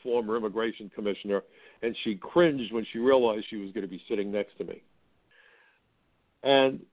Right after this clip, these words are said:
she was one of the people who was doing everything in her power to block the enforcement of our immigration laws. And all they wanted to talk about is, "We don't need immigration agents, we just need to track these people, and maybe we should hire more people for State Department." The last thing that the Council on Foreign Relations wants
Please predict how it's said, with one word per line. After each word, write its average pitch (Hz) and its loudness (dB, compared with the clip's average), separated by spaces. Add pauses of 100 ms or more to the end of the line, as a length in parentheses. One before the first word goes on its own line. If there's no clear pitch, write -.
(640)
she 202 6
was 214 4
one 151 -2
of 175 0
the 202 2
people 107 -8
who 113 -6
was 110 -6
doing 113 -2
everything 147 0
in 156 0
her 147 0
power 101 -2
to - -12
block 104 0
the 127 -4
enforcement 95 -6
of 95 0
our 110 4
immigration 131 -2
laws. 90 -6 (880)
And 147 6
all 180 8
they 220 4
wanted 196 -4
to 165 -12
talk 208 -8
about 147 -8
is, 120 -12
"We 254 -6
don't 247 -2
need 226 -6
immigration 208 -8
agents, 180 -4
we 214 -10
just 202 -6
need 202 -10
to 170 -20
track 202 -2
these 170 -10
people, 180 -6
and 165 -4
maybe 185 2
we 175 -4
should 151 -6
hire 170 2
more 151 -2
people 151 -10
for - -20
State 143 -2
Department." 110 -4
The 113 0
last 202 2
thing 196 0
that 120 -2
the - -12
Council 139 -4
on 117 -4
Foreign 135 2
Relations 120 2
wants 113 2